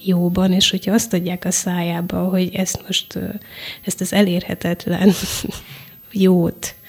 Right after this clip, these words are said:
Sztálin testesíti meg, hát ezt egy csomó ember elhitte. Érzelmileg is. Tehát ugye itt nem a, nem csak arról van szó, hogy az ember a, az értelmében mit, hogy szűr le, hanem ez arról is szó van, hogy, a,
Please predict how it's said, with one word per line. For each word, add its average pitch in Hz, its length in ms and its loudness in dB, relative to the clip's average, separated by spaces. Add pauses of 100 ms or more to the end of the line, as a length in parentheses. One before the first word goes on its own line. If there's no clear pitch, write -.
(140)
Sztálin 180 840 -2
testesíti - 800 0
meg, 220 180 -2
hát - 140 -8
ezt - 140 0
egy 254 100 2
csomó 196 260 4
ember 170 300 2
elhitte. - 840 -6 (280)
Érzelmileg 180 1000 2
is. - 360 0
Tehát - 340 -6 (100)
ugye 196 160 2
itt 190 100 2
nem 202 180 4
a, 175 120 4
nem 202 140 6
csak - 200 -2
arról 170 300 2
van 185 220 2
szó, - 220 -2
hogy 180 160 2
az 185 140 0
ember 175 440 2 (540)
a, - 280 0
az 185 120 -4
értelmében 170 880 2
mit, 175 320 0
hogy 175 200 0
szűr 180 380 -2
le, 180 100 -2
hanem 180 260 2
ez 180 140 -4 (140)
arról 185 120 -6
is 180 120 0
szó - 220 -4
van, 185 240 0
hogy, 185 180 0
a, 175 260 2